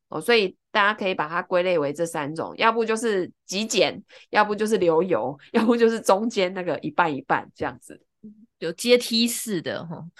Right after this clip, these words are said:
Speaker 1: 对，对，对。可是我觉得在现代人来说，吼，我更觉得阶梯式的财务自由会更符合现在大家的状况啦。
Speaker 2: 嗯，怎么说？
Speaker 1: 呃，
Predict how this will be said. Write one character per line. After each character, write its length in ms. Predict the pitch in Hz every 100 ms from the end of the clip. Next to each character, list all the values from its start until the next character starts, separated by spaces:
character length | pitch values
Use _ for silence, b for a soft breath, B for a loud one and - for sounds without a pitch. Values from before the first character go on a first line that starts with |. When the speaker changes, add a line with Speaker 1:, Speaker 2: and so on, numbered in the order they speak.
| B B B B
Speaker 1:
对， 280 | 190 165 131
对， 240 | 160 131
对。 300 | 120 117 80 - b b b
可 120 | 254
是 80 | 403
我 120 | 226
觉 160 | 214
得 120 | 226 240
在 200 | 330 262
现 300 | 302 277 226
代 220 | 262 185
人 240 | 139 127
来 200 | 143 135
说， 320 | 147 165 156
吼， 380 | 156 143 127 107
我 400 | - 175 170 170 _
更 580 | 311 277 240 202 185 175
觉 320 | - 165 170
得 280 | 175 170 156
阶 240 | 147 214
梯 180 | 220 220
式 280 | 220 - 202
的 120 | 165
财 200 | 151 156
务 100 | 170
自 180 | 160 165
由 360 | 127 113 80 - _ _ _ _ _
会 140 | 330 294
更 240 | 330 262
符 160 | - 156
合 160 | 156
现 200 | 160 220
在 140 | 208 190
大 240 | 202 175
家 220 | 165 165
的 160 | 165 147 - _ _
状 260 | - 165 139
况 300 | - 127 -
啦。 200 | - - _ _ _ _ _ -
Speaker 2:
嗯， 300 | 185 165 147
怎 80 | 139
么 100 | 147
说？ 380 | - 143 139 165 _ _ _ _ _
Speaker 1:
呃， 300 | - 196